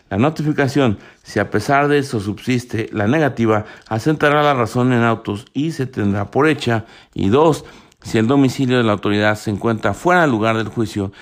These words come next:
se enviará el oficio por exhorto a través de la plataforma electrónica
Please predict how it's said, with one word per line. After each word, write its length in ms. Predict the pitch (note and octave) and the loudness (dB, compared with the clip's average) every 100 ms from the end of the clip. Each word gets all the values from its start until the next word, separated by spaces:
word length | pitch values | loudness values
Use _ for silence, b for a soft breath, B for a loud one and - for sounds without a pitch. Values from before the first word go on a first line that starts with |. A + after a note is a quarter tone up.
| B B | B B
se 360 | - B2+ C#3+ | -4 -2 -2
enviará 600 | C#3+ D3 C3+ A2+ A2+ B2+ - | 0 2 2 2 2 0 -2
el 120 | A#2 | -2
oficio 400 | G#2 A#2 G#2 A2 | -2 -2 -4 -4
por 140 | A2+ B2 | -2 -2
exhorto 520 | G#2 A2+ G2+ F#2 F#2 B B | -2 -4 -6 -6 -10 B B
a 180 | G2 F2+ | -10 -6
través 420 | G#2+ A2 A#2+ B2 | 0 2 2 0
de 120 | A#2 A2 | 0 0
la 140 | G#2+ | 0
plataforma 580 | C3 C3 A#2 G#2 G#2+ G#2+ | -2 -2 -2 0 0 0
electrónica 640 | G2+ G2 A#2 G#2 F#2+ G2+ | 0 -2 -2 0 0 -4